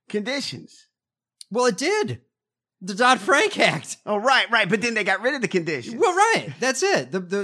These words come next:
Speaker 2: the banks wailed and cried and screamed, and over the, the ten years
Speaker 1: They complained?
Speaker 2: they decided, yeah.
Speaker 1: God damn. I mean, what bitches? Who
Speaker 2: Well,
Speaker 1: gives a shit if
Speaker 2: we
Speaker 1: they
Speaker 2: can
Speaker 1: complain?
Speaker 2: It's costing us money, and we could be making so much more profit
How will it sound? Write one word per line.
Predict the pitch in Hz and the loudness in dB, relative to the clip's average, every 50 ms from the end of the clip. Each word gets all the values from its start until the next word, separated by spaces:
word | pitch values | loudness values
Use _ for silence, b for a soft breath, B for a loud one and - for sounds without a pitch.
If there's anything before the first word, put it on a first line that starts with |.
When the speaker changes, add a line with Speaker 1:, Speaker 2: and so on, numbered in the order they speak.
| 196 202 | -4 -6
Speaker 2:
the | 170 180 | -8 -4
banks | 151 180 180 185 220 214 - - | -2 0 0 0 0 -2 -6 -6
wailed | 190 175 180 175 170 175 208 208 214 | -2 0 2 2 2 2 0 -2 -6
and | 196 | -10
cried | 185 - 196 156 139 139 143 170 190 | -6 -2 0 2 2 2 2 0 -2
and | 214 165 | -4 -8
screamed, | - - - 175 151 143 147 175 220 214 | -8 -8 -8 -6 -6 -4 -4 -4 -4 -4
and | 202 156 | -4 -2
over | 147 147 156 190 | -2 -4 -4 -6
the, | 175 180 170 | -6 -6 -6
the | 156 - - 151 | -8 -8 -12 -10
ten | - - - 202 180 180 190 | -8 -6 -4 -2 -2 -2 -2
years | 185 160 143 135 131 123 123 147 190 202 - | -2 -2 -2 -2 -4 -4 -4 -4 -4 -4 -2
Speaker 1:
They | - 294 285 | -2 -2 0
complained? | - 294 240 - 190 240 240 226 220 233 269 330 381 381 269 | 0 -2 -2 0 2 4 4 4 2 0 -2 -4 -4 -6 -4
Speaker 2:
they | - 180 175 | -4 -4 -2
decided, | 170 180 185 - - 165 143 143 143 139 156 170 170 202 | -2 -2 -2 0 2 4 4 4 2 2 -2 -4 -4 -2
yeah. | 269 349 415 427 440 - 131 - | 0 2 4 4 4 2 0 -4
Speaker 1:
God | 113 117 | -6 -4
damn. | 277 320 359 349 285 220 196 | -4 -2 -2 -2 -4 -4 -2
I | 202 262 | -2 -4
mean, | 269 247 | -2 0
what | 277 320 311 - | 0 -2 -2 -2
bitches? | - 294 320 - - 247 165 117 - - - - _ _ _ _ _ _ _ _ _ _ _ _ _ _ _ _ _ _ - | -4 -4 -4 -4 -4 -6 -8 -8 -10 -14 -16 -16 _ _ _ _ _ _ _ _ _ _ _ _ _ _ _ _ _ _ -12
Who | - 269 302 | -6 -4 -2
Speaker 2:
Well, | 349 | 0
Speaker 1:
gives | 339 330 - - | 0 -2 -2 -6
a | 403 - | -8 -8
shit | - - - - - | -8 -4 0 0 2
if | - 359 | 2 2
Speaker 2:
we | 370 | 4
Speaker 1:
they | 381 - - | 4 2 2
Speaker 2:
can | - 359 359 | 0 0 -2
Speaker 1:
complain? | 330 311 370 370 320 277 120 104 - | -2 -2 -2 -4 -4 -4 -4 -4 -4
Speaker 2:
It's | 359 339 - | -4 -4 -4
costing | - - 392 415 415 403 - 349 311 | -4 -2 -2 -2 -2 -2 -6 -8 -8
us | 302 285 269 | -8 -10 -10
money, | 294 302 330 370 403 415 392 | -8 -6 -6 -4 -4 -4 -4
and | 320 294 | -4 -4
we | 330 | -6
could | 330 - 392 | -6 -6 -4
be | 330 302 294 | -6 -6 -4
making | 294 302 294 262 - 269 262 | -4 -6 -6 -6 -8 -10 -10
so | - - 359 359 | -8 -6 -4 -4
much | 349 370 370 - | -2 -4 -4 -4
more | 285 269 240 | -4 -4 -4
profit | - - - 214 226 247 277 339 392 - 311 240 190 170 160 143 - - - - | -4 -4 -2 0 2 4 4 4 2 2 2 4 4 4 4 2 0 -4 -8 -10